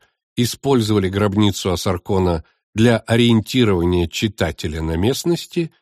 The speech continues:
означает, что она была самым заметным объектом в округе. Вряд ли об этом упоминалось бы – если бы гробница находилась в пределах огромного храмового комплекса в Мединет-Абу,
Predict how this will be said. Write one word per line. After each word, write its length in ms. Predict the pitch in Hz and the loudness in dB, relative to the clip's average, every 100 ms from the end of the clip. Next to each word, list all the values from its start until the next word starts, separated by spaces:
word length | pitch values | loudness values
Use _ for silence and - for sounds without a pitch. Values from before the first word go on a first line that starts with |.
| _ _ _ | _ _ _
означает, 680 | 117 113 139 165 196 190 165 | -4 0 0 2 0 0 -2
что 240 | - - | -4 -2
она 220 | 131 135 | 0 0
была 320 | 123 120 120 117 | 2 2 2 0
самым 520 | - 113 120 165 165 | -2 0 2 2 2
заметным 600 | 117 101 98 113 123 127 | 2 2 0 0 0 2
объектом 640 | 101 82 87 - 92 90 - - | 0 0 -4 -4 -6 -6 -8 -4
в 80 | 117 | -4
округе. 520 | 143 - 71 - - _ _ _ _ _ | -4 -10 -10 -14 -16 _ _ _ _ _
Вряд 260 | 107 196 185 | 2 2 2
ли 100 | 151 | 0
об 140 | 127 | 2
этом 280 | 170 160 131 | 0 2 2
упоминалось 760 | 107 - 104 123 180 180 120 | 0 0 2 4 4 2 0
бы – 240 | 95 87 76 _ _ _ - | 0 -2 -4 _ _ _ -2
если 360 | 117 202 - 175 | 2 2 0 -2
бы 100 | 151 | 0
гробница 580 | 123 113 143 208 - | 2 2 2 0 -2
находилась 520 | 143 123 127 165 165 - | -2 0 0 0 0 -4
в 100 | - | -4
пределах 480 | 104 110 170 135 | -2 0 -2 -2
огромного 720 | 110 87 101 151 180 175 165 151 _ _ | -4 0 2 4 4 4 2 -2 _ _
храмового 680 | - 104 139 151 151 147 | -4 0 2 2 0 0
комплекса 760 | 135 - 131 107 95 90 - 95 | -2 0 2 2 -2 -6 -4 -4
в 80 | 82 | -2
Мединет-Абу, 920 | 90 87 87 85 82 92 101 180 | -2 0 0 -2 -2 -4 -2 -4